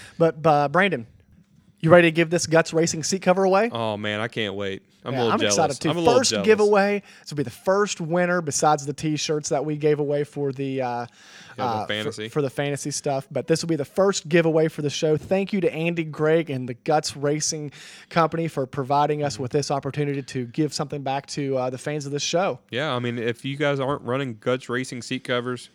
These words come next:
Speaker 2: look into it, man. I'm telling you, you'll, you won't regret it.
Speaker 1: No, you sh-, yeah, definitely. You should be running Guts Racing.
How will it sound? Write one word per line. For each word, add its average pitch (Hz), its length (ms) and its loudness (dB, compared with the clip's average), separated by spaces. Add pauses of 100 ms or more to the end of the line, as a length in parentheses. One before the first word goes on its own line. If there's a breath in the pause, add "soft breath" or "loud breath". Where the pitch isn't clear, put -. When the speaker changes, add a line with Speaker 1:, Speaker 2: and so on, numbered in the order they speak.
Speaker 2:
look 120 220 -4
into 123 380 -2
it, 95 60 -2
man. 113 280 -6
I'm 117 100 -8
telling 120 300 -4
you, 113 80 -6
you'll, 113 340 -4
you 120 140 -6
won't 101 160 -6
regret 117 340 -2
it. 104 140 -6 (100)
Speaker 1:
No, 160 160 6
you 165 240 4
sh-, 151 120 -8
yeah, 151 260 0 (200)
definitely. 156 460 -2
You 156 100 -2
should 190 280 0
be 190 80 0
running 185 320 0
Guts 175 260 0
Racing. 180 480 -2